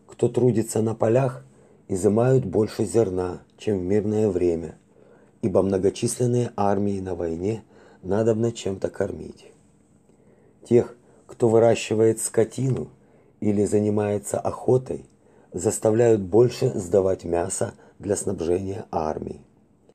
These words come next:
Ты уже сам выполнял такой же указ властей. Такие действия приводят к тому, что увеличенные налоги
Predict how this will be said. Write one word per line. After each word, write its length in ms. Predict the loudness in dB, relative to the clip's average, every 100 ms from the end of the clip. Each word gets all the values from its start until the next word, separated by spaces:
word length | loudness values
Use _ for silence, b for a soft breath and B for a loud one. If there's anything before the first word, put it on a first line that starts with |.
| B B B
Ты 80 | 2
уже 240 | 4 4
сам 360 | 2 0 -2 -4 -4
выполнял 600 | -2 2 2 2 -2 -4
такой 400 | -6 -2 0 -2
же 180 | -2 -6
указ 380 | -6 -4 -4 -4
властей. 640 | -6 -6 -8 -10 -10 -12 _ _ _ _ B B B B B
Такие 400 | -6 2 4 4
действия 560 | 4 2 0 -4 -4 -6 B B B B
приводят 420 | 0 4 4 4
к 80 | 0
тому, 460 | 0 2 2 0 -4
что 320 | -4 0 0
увеличенные 840 | 0 0 2 0 -2 -4 -6 -6
налоги 560 | -4 -4 -2 -2 -2 -6